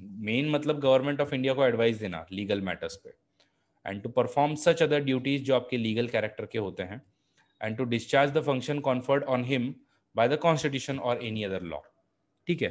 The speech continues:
तो ये सब उसके काम है। बाकी देखो गवर्नमेंट के behalf पे जिस कोर्ट में आपको जाना पड़ता है, सारे केसेस में ये बेचारा जाता है।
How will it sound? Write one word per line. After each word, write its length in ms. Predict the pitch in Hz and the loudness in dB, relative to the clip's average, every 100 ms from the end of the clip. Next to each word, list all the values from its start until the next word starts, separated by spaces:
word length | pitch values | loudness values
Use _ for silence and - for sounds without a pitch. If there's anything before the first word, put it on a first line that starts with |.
| - | -4
तो 60 | 104 | -4
ये 180 | 107 143 | 0 2
सब 180 | 156 139 | 2 0
उसके 220 | 123 156 | 0 -2
काम 280 | 147 104 90 | 0 0 -2
है। 120 | 87 - _ _ _ _ | -10 -16 _ _ _ _
बाकी 260 | 117 117 135 | 0 2 0
देखो 240 | 131 123 | 2 0
गवर्नमेंट 480 | 95 117 120 127 131 | 2 4 4 2 0
के 100 | 135 | -2
behalf 420 | 117 110 113 120 - | -2 0 0 0 -2
पे 100 | 120 110 | -2 0
जिस 180 | 165 - | -2 -2
कोर्ट 360 | - 135 127 131 | 0 2 2 2
में 100 | 131 | 2
आपको 240 | 120 - | 2 0
जाना 260 | 120 107 104 | 0 0 0
पड़ता 300 | 110 110 107 | -2 0 2
है, 80 | 104 | 2
सारे 320 | - 139 143 | 4 4 4
केसेस 360 | 135 117 120 117 | 2 -4 -4 -4
में 100 | 110 | -4
ये 80 | |
बेचारा 320 | 104 98 101 98 | -2 0 0 2
जाता 280 | 95 90 | 0 -2
है। 160 | 92 98 | -6 -8